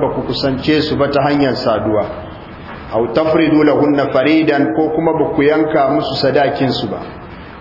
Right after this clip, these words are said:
"Matti'uhunna 'ala al-musi'i," to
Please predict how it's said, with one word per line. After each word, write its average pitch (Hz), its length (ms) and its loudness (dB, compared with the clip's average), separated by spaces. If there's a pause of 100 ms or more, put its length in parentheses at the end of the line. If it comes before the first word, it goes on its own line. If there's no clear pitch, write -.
(120)
"Matti'uhunna 151 920 2
'ala 147 180 2
al-musi'i," 135 760 0 (160)
to 123 100 2